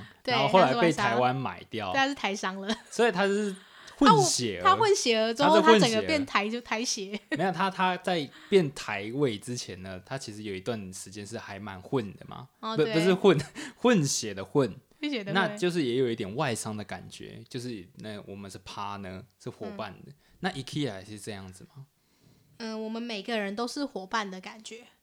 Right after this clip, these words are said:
Speaker 2: 嗯。
Speaker 1: 然后主管跟你，他们也会下来帮忙。
Speaker 2: 那他们有什么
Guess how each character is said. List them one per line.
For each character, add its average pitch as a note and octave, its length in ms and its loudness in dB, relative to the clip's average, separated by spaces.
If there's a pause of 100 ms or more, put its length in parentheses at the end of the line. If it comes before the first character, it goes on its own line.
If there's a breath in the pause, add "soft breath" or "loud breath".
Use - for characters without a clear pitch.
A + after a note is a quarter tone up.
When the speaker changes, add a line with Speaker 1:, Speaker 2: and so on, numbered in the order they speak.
Speaker 2:
嗯。 G3+ 460 -10
Speaker 1:
然 G#3+ 140 -6
后 C#4 400 -2
主 A#3+ 140 -10
管 A#3 180 -4
跟 A3+ 160 -8
你， F#3+ 320 -10
他 C4 180 -4
们 C4 200 -6
也 F3+ 140 -8
会 A#3+ 320 -6
下 A3 260 -2
来 F#3 240 -6 (120)
帮 G#3 160 -6
忙。 G#3+ 220 -8 (760)
Speaker 2:
那 G3+ 120 -2
他 F#3 120 -4
们 D3+ 120 -2
有 A#2+ 80 -6
什 F#2 100 -14
么 F#2+ 80 -14